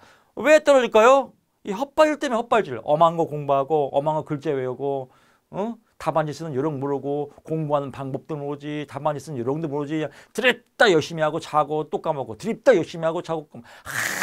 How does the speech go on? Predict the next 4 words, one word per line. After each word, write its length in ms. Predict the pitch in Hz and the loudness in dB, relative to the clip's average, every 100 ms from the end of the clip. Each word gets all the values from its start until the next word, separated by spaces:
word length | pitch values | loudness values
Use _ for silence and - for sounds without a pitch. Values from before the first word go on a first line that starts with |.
| - - - - - | -6 -8 -10 -14 -10
하얀 380 | 226 220 208 190 | -4 -4 -4 -8
모래밭에 680 | 196 156 190 175 160 180 175 | -4 0 0 0 -2 -2 -2
열심히 440 | 147 247 - 247 202 | 0 -2 -2 -4 -4
쓰고, 420 | 175 185 196 | 0 4 4